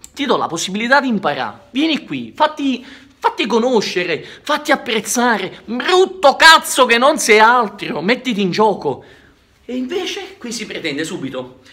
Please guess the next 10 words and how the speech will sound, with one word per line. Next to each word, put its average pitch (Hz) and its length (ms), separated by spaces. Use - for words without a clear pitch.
contratto 277 480
a 233 60
tempo 220 220
indeterminato, 165 840
fisso - 420
mensile, 190 920
più 359 200
questo, 262 280
più 330 140
quell'altro. 165 880